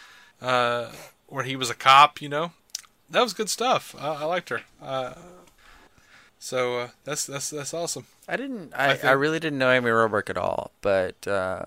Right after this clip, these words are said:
Speaker 2: yeah, uh, the, the Morningstar girl did, like, a deceptively good job.
Speaker 1: Mm-hmm.
Speaker 2: You kinda get to the end of that episode
Speaker 1: Yeah.
Speaker 2: and think,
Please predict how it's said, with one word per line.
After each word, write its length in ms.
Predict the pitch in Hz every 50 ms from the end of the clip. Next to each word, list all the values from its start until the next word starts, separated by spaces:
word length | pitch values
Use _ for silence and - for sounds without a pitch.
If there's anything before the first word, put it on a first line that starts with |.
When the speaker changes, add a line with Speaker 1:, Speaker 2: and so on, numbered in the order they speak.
| 50 - - - - - - - - - _ _ _ _ - _ _ _ _ -
Speaker 2:
yeah, 180 | - 92 - 104 - _ _ -
uh, 300 | - 104 107 101 101 104
the, 220 | 95 101 104 85
the 120 | 90 110 110
Morningstar 540 | 110 113 120 120 113 - - - 110 104
girl 480 | 98 - 101 98 95 95 95 98 95 90 _ _ _ _ _ _ _ _ -
did, 160 | - 120 113
like, 180 | 107 113 110 -
a 140 | - 107 107
deceptively 800 | 98 101 104 - - - - 110 - _ - 120 - 95 95 87
good 180 | - 92 82
job. 300 | - - 73 65 53 50 - _ _ _ _ _ _ _ _ _ _ 139
Speaker 1:
Mm-hmm. 340 | 139 135 127 135 147 151 165 165 - _ _ _ - _ _ _ - _ _ _ _ _ _ _ - - - _ _ _
Speaker 2:
You 100 | _ -
kinda 180 | 113 135 139 139
get 120 | 135 135 120
to 60 | 120
the 120 | - 123
end 100 | 113 110
of 60 | 110 107
that 100 | 107 104
episode 360 | 107 - - - 117 107 104
Speaker 1:
Yeah. 60 | 104
Speaker 2:
and 100 | 104 92
think, 360 | - - 104 98 95 - -